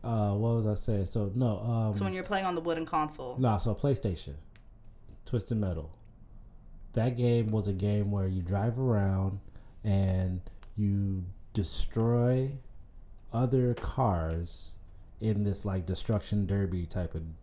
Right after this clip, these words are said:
Speaker 1: type of deal.
Speaker 2: Okay.
Speaker 1: And the cars had, like,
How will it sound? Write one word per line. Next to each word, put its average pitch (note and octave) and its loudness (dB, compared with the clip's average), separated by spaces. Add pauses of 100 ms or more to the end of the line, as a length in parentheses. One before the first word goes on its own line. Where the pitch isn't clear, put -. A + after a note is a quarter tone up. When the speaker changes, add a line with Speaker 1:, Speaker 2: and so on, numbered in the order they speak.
(120)
Speaker 1:
type F#2+ 0
of E2 -4
deal. E2+ -6 (460)
Speaker 2:
Okay. G#3 0 (440)
Speaker 1:
And G2 -4 (1400)
the G#2 0
cars D#3 -2
had, A2 2
like, F#2+ -4